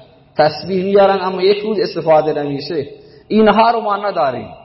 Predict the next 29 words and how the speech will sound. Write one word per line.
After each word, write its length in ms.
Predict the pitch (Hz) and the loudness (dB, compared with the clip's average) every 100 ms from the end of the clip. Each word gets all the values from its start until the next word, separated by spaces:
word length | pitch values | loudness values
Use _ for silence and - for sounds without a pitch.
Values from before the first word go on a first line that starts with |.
| - _ _ _ | -20 _ _ _
به 60 | 151 | -4
خاطر 500 | 196 170 156 190 220 | 2 4 4 0 -2
خیلی 380 | - 240 240 208 | -2 2 4 2
از 140 | 170 | 2
آدم 340 | 160 165 165 165 | 0 0 -2 -2
ها 140 | 196 | -2
حج 320 | 180 196 196 | 0 -2 -2
به 80 | 165 | -6
خاطر 340 | 165 151 - | 0 0 -2
همین 340 | 160 185 196 151 | -6 -4 -6 -8
نمی‌کنن 460 | 139 123 131 131 - _ _ _ _ - | -12 -16 -18 -18 -20 _ _ _ _ -2
که 100 | 151 | 0
اون 460 | 143 151 - 214 | 0 -4 0 2
هزینه 400 | 160 143 143 151 | 2 0 0 0
های 200 | 143 139 139 | 2 0 2
بعدی 480 | 143 139 143 214 151 - - | 2 2 0 -4 -6 -12 -20
خیلی 520 | - 151 143 131 123 | -2 2 2 0 -2
زیادن. 440 | 123 120 113 104 98 - - - - - - - | 0 2 2 -2 -6 -12 -20 -20 -20 -20 -20 0
پس 160 | 156 147 - | 2 2 2
حج 240 | 196 220 185 170 | 4 4 0 0
بریم، 260 | 220 240 220 | -2 -2 -8
اما 320 | 185 220 226 220 | -10 -6 -4 -4
سعی 300 | 220 226 214 190 | -2 -2 -2 -2
کن 100 | 180 | -6
این 220 | 220 226 | -6 -2
رسوم 340 | 190 - 240 208 | -2 -2 -4 -4
از 200 | 160 165 | -4 -4
بین 180 | 170 | -10
ببریم. 320 | 165 143 117 | -8 -10 -10